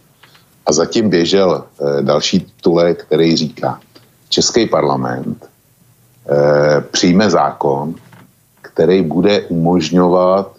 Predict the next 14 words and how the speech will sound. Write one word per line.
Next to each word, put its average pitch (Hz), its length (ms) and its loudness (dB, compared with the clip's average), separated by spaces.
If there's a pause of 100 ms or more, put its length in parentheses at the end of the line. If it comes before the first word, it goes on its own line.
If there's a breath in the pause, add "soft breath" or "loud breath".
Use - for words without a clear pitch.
(600)
eh, 76 140 -6
potomkům 95 1040 2 (160)
migra-, 87 520 2
českých - 580 -2
migrantů, 73 840 0
eh, 78 400 2
emigrantů, 78 800 -2 (560)
získání 90 680 2
českého 85 580 0
pasu. - 460 -6 (1080)
Ty 123 120 2
dvě, 123 340 2 (240)
ty 113 120 2
dvě, 110 240 2